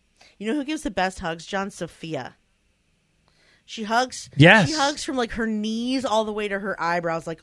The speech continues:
Speaker 1: all of it is hugging you.
Speaker 2: She has such long, lanky
Speaker 1: Arms, I
Speaker 2: limbs
Speaker 1: know.
Speaker 2: and everything.
Speaker 1: I know.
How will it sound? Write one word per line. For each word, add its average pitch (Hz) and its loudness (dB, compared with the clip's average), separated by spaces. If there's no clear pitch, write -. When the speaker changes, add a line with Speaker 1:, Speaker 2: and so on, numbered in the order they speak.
Speaker 1:
all 202 4
of 180 -2
it 190 -6
is 170 -8
hugging 160 -8
you. 123 -14
Speaker 2:
She 202 6
has 131 8
such - 4
long, 165 10
lanky 139 8
Speaker 1:
Arms, 220 8
I - 6
Speaker 2:
limbs 131 8
Speaker 1:
know. 233 -4
Speaker 2:
and 131 8
everything. 135 8
Speaker 1:
I - 0
know. 135 -8